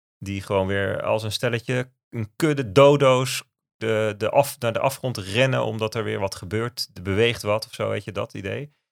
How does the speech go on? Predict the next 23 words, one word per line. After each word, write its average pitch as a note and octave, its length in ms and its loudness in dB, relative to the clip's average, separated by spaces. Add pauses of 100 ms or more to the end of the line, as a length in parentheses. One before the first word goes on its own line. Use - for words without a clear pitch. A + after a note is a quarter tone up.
En A#2 120 -4
dan D#3 160 6
is F3+ 100 0
mijn F#3 280 2
grote G#3 340 2
vraag: D#3 460 -2 (520)
wat F3 220 6
wordt A2+ 240 0
dan, D3+ 340 2 (1160)
ehm, F#2+ 640 0 (1700)
wat C3+ 220 -4
wordt, D3+ 240 -2 (140)
wat D#3 180 -2
wordt C#3+ 300 -4
dan G3 360 0
nu D3+ 300 -2
weer E3 280 -2
de A#2+ 80 -12
volgende, C#3 500 0 (440)
het - 100 -20
volgende A#2 280 -2
narratief, G2+ 680 -4 (220)
volgende, G#2 580 -4